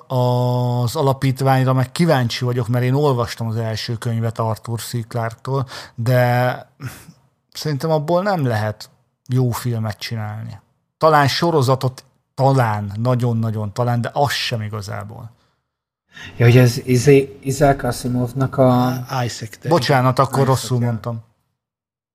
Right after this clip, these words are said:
Speaker 1: Mit írt Arthur C. Clarke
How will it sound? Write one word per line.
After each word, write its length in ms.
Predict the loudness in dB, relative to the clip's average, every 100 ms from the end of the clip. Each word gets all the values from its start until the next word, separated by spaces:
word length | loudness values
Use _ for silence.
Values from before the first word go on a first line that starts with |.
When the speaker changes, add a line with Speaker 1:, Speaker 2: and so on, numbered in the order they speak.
| _ _ _ _ _ _ _ _ _ _
Speaker 1:
Mit 220 | -4 2
írt 200 | 0 2
Arthur 380 | 0 0 -2 -4
C. 240 | -4 -6 -4
Clarke 420 | -4 -4 -6